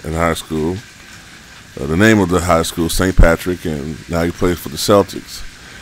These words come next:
So that's interesting, uh, coincidental. And I guess the Illuminati conspiracy theories would be like, "Okay, well,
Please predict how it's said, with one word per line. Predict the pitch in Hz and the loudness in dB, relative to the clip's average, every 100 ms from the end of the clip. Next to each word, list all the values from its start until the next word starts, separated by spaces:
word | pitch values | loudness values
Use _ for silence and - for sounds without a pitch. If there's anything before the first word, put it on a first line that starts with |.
| - - | -20 -18
So | - 104 | -4 2
that's | 117 113 | 4 4
interesting, | 101 92 87 - 85 90 - - - | 0 -2 -6 -8 -10 -10 -16 -20 -10
uh, | 73 76 | -8 -8
coincidental. | - 92 - 73 82 85 85 - - - - | -2 -2 -2 -4 -2 -2 -4 -12 -20 -16 -4
And | 90 | 0
I | |
guess | 95 110 | 2 2
the | 104 | 4
Illuminati | 101 107 98 98 104 95 90 | 4 4 4 4 4 4 0
conspiracy | - 85 - 104 98 - | -4 -8 0 2 2 -2
theories | 85 92 90 85 | -2 0 0 -2
would | 82 | -6
be | 85 | -4
like, | 82 85 | -4 -4
"Okay, | 80 82 80 | -4 -2 -2
well, | 80 80 78 78 | -2 -4 -6 -8